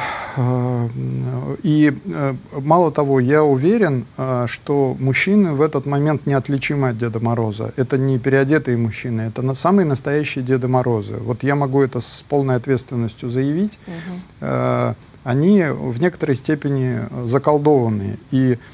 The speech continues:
Speaker 1: э, говорить с ними на какие-то разумные, рациональные темы абсолютно в этот момент,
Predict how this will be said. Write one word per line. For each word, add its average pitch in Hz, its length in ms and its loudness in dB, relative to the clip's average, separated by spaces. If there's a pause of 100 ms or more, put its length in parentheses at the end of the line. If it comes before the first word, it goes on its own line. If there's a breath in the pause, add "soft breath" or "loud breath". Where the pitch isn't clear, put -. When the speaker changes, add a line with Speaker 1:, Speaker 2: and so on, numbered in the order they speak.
(220 loud breath)
Speaker 1:
э, 123 380 0
говорить 147 380 4
с - 80 0
ними 139 420 2
на 120 160 2
какие-то 131 420 -2
разумные, 135 460 0
рациональные 135 580 -2
темы 190 280 2
абсолютно 139 560 -2
в 123 60 0
этот 127 200 -4
момент, 131 360 0